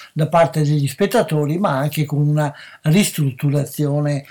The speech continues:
eh, di tanti rapporti, con la necessità, eh, di ripensare a tante cose. E confido che il cinema lo saprà fare perché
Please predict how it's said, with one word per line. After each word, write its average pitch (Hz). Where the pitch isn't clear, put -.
eh, 139
di 139
tanti 147
rapporti, 160
con 143
la 139
necessità, 143
eh, 139
di 156
ripensare 131
a 151
tante 135
cose. 139
E 160
confido 156
che 143
il 135
cinema 139
lo 127
saprà 156
fare 127
perché 143